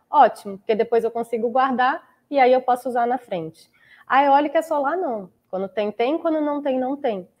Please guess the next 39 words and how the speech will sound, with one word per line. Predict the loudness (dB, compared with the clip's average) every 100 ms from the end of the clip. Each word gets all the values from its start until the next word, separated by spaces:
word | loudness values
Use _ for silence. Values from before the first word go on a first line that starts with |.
| _ _
E | 4
aí | 6 6 4
essa | 2 0
abundância | -2 0 0 0 0 0 -6
tá | -4 0
muito | 2 2 0 -4
concentrada | -6 -6 -4 -4 -4
ali | -4
no | -4
Nordeste. | -4 -4 -2 -2 -4 -8 -20 _ _ _ -2
E | 0
ela | 2
é |
variável, | 2 0 -2 -2 -2 -4 -6 -12 -16 _ -8
e | -2
ela | 0
é | 0
imprevisível. | -2 -2 -2 -4 -8 -10 -10 -12 -14 _
Eu | -6
não | -4 -4
sei | -6 2 2 2
quando | -2 -4
ela | -4 -4
vai | -6
entrar. | -8 -12 -20 -20 _ _ -6
Eu | 0
não | 2
consigo | 4 4 4 0 0
preparar | 6 6 6 2 2 0
realmente | -2 -2 -4 -6 -8
o |
operador | -6 -6 -6 -8
pra | -10
receber | -12 -10 -6 -6
aquilo, | -6 -8
eu | -6
não | -8
sei | -2 0 2
exatamente. | 2 -2 -6 -6 -6 -10 -16